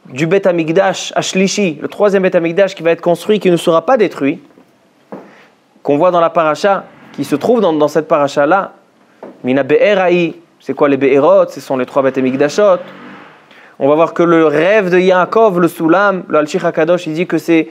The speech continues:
Shlosha Beth Amikdashot. On voit beaucoup la notion du Beth Amikdash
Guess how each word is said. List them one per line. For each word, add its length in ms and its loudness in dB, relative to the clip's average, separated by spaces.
Shlosha 400 0
Beth 180 0
Amikdashot. 600 0
On 80 -2
voit 140 0
beaucoup 400 2
la 100 2
notion 280 -2
du 100 -2
Beth 160 0
Amikdash 600 -2